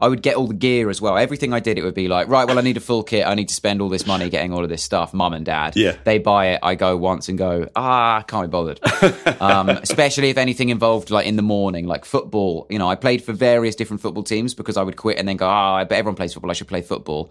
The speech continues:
Speaker 2: Mm.
Speaker 1: And then I would get all the kit for the new club, spend all this money, get new boots, like, be on the bench once or, like, a fixtures on a Sunday morning. And I'm just like, "Ah, I can't really be bothered to get up."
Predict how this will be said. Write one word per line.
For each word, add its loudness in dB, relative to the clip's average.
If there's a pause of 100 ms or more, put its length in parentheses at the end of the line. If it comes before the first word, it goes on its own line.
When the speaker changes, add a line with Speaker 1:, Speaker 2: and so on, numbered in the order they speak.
Speaker 2:
Mm. 0
Speaker 1:
And 2
then 2
I 2
would -2
get 2
all -2
the -10
kit -4
for -8
the -4
new -2
club, -2 (400)
spend -2
all -4
this -8
money, -2
get -2
new -2
boots, -6
like, -2 (220)
be 2
on 2
the 0
bench -2
once 0
or, 0
like, 0
a -6
fixtures -4
on 2
a -2
Sunday -2
morning. 0
And -4
I'm -2
just -8
like, -2
"Ah, 2
I -12
can't -4
really -6
be -12
bothered -8
to -14
get -6
up." -6